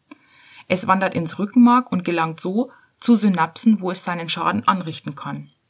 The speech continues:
Es zerstört nämlich hier an Neuronen, die eigentlich hemmend wirken,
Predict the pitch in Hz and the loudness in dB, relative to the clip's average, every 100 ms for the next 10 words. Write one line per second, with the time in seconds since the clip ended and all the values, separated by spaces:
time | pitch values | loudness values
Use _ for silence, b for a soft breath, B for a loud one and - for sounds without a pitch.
0 | _ _ _ _ _ - - - 175 - | _ _ _ _ _ -16 -8 -2 -2 0
1 | 190 - 202 226 240 233 208 208 214 240 | 0 0 0 0 2 4 2 0 2 4
2 | 240 190 165 165 170 214 247 277 b b | 4 2 -2 -4 2 6 6 4 b b
3 | b b 196 - 180 247 269 226 220 226 | b b -6 0 0 2 2 0 0 6
4 | 233 180 147 147 151 196 240 | 8 8 2 -8 -4 2 2